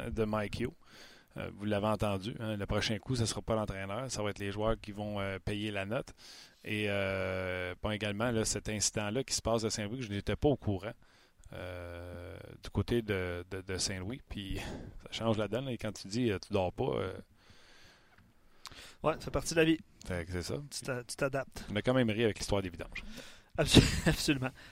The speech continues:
Speaker 2: Est-ce que tu crois en retour de Joel Kenville, toi, derrière le banc des Blues, parce qu'il y a des rumeurs qui l'envoient, puis nos auditeurs, euh, non.
Speaker 1: Je vais te donner six bonnes raisons.
Speaker 2: Six millions ?
Speaker 1: Combien de millions doivent les Blackhawks aux Blues de Saint-Louis ?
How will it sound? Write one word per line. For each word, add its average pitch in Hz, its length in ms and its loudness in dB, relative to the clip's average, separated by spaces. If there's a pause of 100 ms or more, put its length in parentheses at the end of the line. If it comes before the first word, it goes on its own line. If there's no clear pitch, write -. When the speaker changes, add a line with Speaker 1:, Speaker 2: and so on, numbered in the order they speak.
Speaker 2:
Est-ce 143 160 2
que 160 80 6
tu - 160 2
crois 214 220 8
en - 20 4
retour 160 300 4
de 143 120 6
Joel 139 240 6
Kenville, 139 400 2
toi, 139 220 -2 (240)
derrière 135 280 2
le 139 120 4
banc 143 120 2
des 139 160 4
Blues, 165 280 2
parce 143 160 0
qu'il 143 120 4
y 139 60 6
a 139 60 6
des 135 120 2
rumeurs 143 360 4
qui - 120 -4
l'envoient, 135 360 4
puis 143 180 4 (360)
nos 131 100 -4
auditeurs, 151 600 8
euh, 127 420 4 (1000)
non. 131 140 0 (480)
Speaker 1:
Je 110 80 6
vais 104 60 6
te 98 40 2
donner 104 340 2
six 107 300 4
bonnes 107 160 6
raisons. 101 340 0 (600)
Speaker 2:
Six - 340 2
millions ? 143 320 4 (1500)
Speaker 1:
Combien 110 380 4
de 104 140 4
millions 110 460 6
doivent 104 280 6
les 98 100 0
Blackhawks 101 680 -2
aux 110 120 -4
Blues 101 300 0
de 98 80 0
Saint-Louis ? 87 440 -6